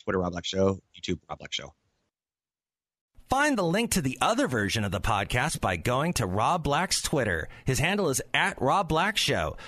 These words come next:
Speaker 2: Listen to Rob Black and Your Money weekday mornings, seven to nine on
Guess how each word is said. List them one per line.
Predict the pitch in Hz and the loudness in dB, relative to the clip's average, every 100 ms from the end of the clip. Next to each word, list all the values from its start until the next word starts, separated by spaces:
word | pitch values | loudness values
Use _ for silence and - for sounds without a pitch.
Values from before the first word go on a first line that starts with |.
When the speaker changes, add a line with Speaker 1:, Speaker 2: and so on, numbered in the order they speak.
| - | -6
Speaker 2:
Listen | 127 180 202 | -2 0 0
to | 143 | 0
Rob | 123 190 202 | 2 0 2
Black | 170 196 226 | 0 0 2
and | 190 | 0
Your | 135 | 2
Money | 135 196 233 | 2 0 0
weekday | 175 151 123 87 | -2 -2 0 0
mornings, | 98 117 180 226 - | 0 0 0 0 0
seven | 120 101 | 0 0
to | 95 107 | 0 0
nine | 123 185 190 196 | 2 2 0 0
on | 110 | -2